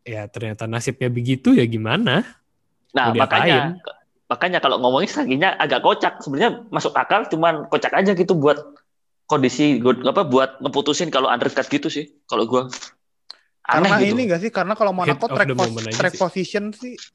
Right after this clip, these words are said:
Speaker 3: adalah
Speaker 1: Track
Speaker 3: raja
Speaker 1: position
Speaker 3: nggak
Speaker 1: lebih
Speaker 3: sih?
Speaker 1: penting daripada
Speaker 3: Track position adalah
Speaker 1: fresh
Speaker 3: penting sih.
Speaker 1: tire.
Speaker 3: Jadi kalau lu, kalau lu jatuh ke belakang, lu ketemu sama back markers di depan lu,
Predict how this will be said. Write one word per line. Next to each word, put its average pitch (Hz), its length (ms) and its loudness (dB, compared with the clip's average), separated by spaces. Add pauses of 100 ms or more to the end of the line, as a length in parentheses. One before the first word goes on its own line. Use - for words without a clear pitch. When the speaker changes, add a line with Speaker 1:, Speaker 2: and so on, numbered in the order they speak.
(100)
Speaker 3:
adalah 147 400 -4
Speaker 1:
Track 135 160 -4
Speaker 3:
raja 151 160 0
Speaker 1:
position 147 240 0
Speaker 3:
nggak 160 80 -2
Speaker 1:
lebih 143 160 -2
Speaker 3:
sih? 123 80 -8
Speaker 1:
penting 131 320 -4
daripada 123 400 -6
Speaker 3:
Track 117 160 -2
position 165 320 0
adalah 151 260 0
Speaker 1:
fresh 143 140 -4 (160)
Speaker 3:
penting 147 160 -6
sih. 143 80 -10
Speaker 1:
tire. 120 420 -6 (140)
Speaker 3:
Jadi 147 240 -4
kalau 160 220 2
lu, 151 240 -2 (420)
kalau 143 240 -6
lu 143 160 -8
jatuh 143 400 -10
ke - 80 -8
belakang, 156 560 -2
lu 175 80 -2
ketemu 160 320 -6
sama 151 240 -10
back 143 160 -8
markers 143 400 -8
di 156 80 -4
depan 135 240 -4
lu, 202 320 0